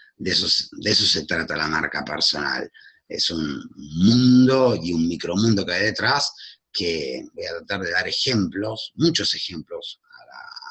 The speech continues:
digamos, al alcance de cualquiera para entenderlo, desde el más neófita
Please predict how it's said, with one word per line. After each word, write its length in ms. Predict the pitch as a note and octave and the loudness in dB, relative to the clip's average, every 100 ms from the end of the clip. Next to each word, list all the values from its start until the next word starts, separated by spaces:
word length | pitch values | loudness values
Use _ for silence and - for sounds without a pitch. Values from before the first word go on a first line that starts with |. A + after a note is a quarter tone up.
| - _ _ _ - | -20 _ _ _ -14
digamos, 380 | D2+ G2+ - - | -6 -4 -4 -6
al 140 | D2+ | -10
alcance 720 | C#2+ D2 - A#2+ A#2+ F#2+ - | -8 -8 -4 -2 0 0 0
de 140 | E2+ C#2+ | -2 -8
cualquiera 500 | D2 D2 - A2+ D#2+ | -12 -8 -2 0 -2
para 160 | - | -8
entenderlo, 680 | C2 C2 E2+ G#2+ E2+ D#2 D#2 C#2 | -14 -12 -6 -4 -4 -8 -12 -14
desde 300 | C#2 - - | -16 -18 -10
el 40 | |
más 200 | F2+ - | -6 -6
neófita 880 | E2+ F#2 A2 D3+ - D#3 D3+ D3 C#3 | -4 -2 2 0 0 -2 0 -2 -4